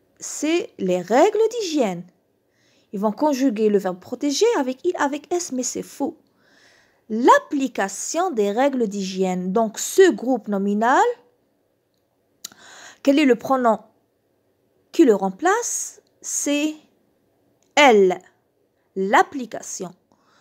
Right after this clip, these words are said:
Donc ici, le sujet, c'est l'application. OK ? Donc c'est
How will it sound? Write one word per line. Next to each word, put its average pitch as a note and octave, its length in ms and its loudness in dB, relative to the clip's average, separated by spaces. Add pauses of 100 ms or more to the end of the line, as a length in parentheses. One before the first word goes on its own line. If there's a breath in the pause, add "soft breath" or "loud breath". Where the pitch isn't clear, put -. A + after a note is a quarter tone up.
(240 soft breath)
Donc G3 200 -4
ici, E4 560 4
le G#3+ 120 0
sujet, C#4+ 580 -2
c'est F3 340 -10
l'application. A3 840 -4 (640)
OK ? F#3+ 260 -12 (840 loud breath)
Donc A4 220 2
c'est E4 520 0